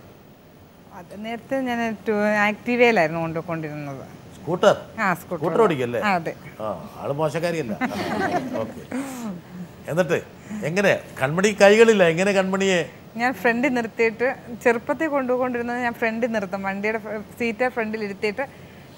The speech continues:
Speaker 1: ഷാൾ കൊണ്ട് ഞാൻ കെട്ടുമായിരുന്നു എൻ്റെ
Speaker 2: കെട്ടിയിടും.
Speaker 1: ആ,
Speaker 2: ആ.
Speaker 1: കെട്ടിയിട്ട് അങ്ങനായിരുന്നു കൊണ്ടുപോയിക്കൊണ്ടിരുന്നത്.
Speaker 2: വീഴാതിരിക്കാൻ വേണ്ടി കെട്ടി വെച്ചു.
Speaker 1: കെട്ടിയിടുമായിരുന്നു. പിന്നെ കുറേ കഴിഞ്ഞപ്പോൾ അവളത് പ്രാക്ടീസ് ആയപ്പോൾ പിന്നെ ഷാൾ മാറ്റി തന്നെ അവൾ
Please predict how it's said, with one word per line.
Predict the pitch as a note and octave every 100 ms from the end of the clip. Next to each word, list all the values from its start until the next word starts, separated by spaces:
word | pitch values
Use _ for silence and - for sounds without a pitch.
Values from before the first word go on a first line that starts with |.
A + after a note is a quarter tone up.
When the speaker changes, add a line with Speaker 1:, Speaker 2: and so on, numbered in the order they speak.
| -
Speaker 1:
ഷാൾ | G3 G#3+
കൊണ്ട് | A3+ A#3 G#3+
ഞാൻ | G3+ F#3
കെട്ടുമായിരുന്നു | E3+ - F#3 F3 F3
എൻ്റെ | F3+ F3+
Speaker 2:
കെട്ടിയിടും. | F3 A#2 -
Speaker 1:
ആ, | F3 D#3+
Speaker 2:
ആ. | C3+
Speaker 1:
കെട്ടിയിട്ട് | G2+ E3 C#3 - - -
അങ്ങനായിരുന്നു | G#3+ A#3 A3+ G3+ G#3
കൊണ്ടുപോയിക്കൊണ്ടിരുന്നത്. | F#3 F3 E3 E3+ D#3+ D3+ D3+ C3
Speaker 2:
വീഴാതിരിക്കാൻ | E3+ G3+ G#3+ G3+ F#3+ G3+
വേണ്ടി | G3 F#3+
കെട്ടി | F3+ E3+ -
വെച്ചു. |
Speaker 1:
കെട്ടിയിടുമായിരുന്നു. | F3+ G3+ G3+ F3+ D#3+ B2+ - - -
പിന്നെ | A3+ C#4
കുറേ | D4+ C#4+ C4+ D4
കഴിഞ്ഞപ്പോൾ | C#4+ C4+ C4 C4
അവളത് | A#3+ B3
പ്രാക്ടീസ് | A#3+ A#3 G#3+ G#3 A#3+ G#3+
ആയപ്പോൾ | G3+ G#3+
പിന്നെ | G#3+ G#3+ G#3+
ഷാൾ | F#3+ G3+ G3+
മാറ്റി | F#3+ F#3 E3+ A3+ - G#3
തന്നെ | G3+
അവൾ | G3 G3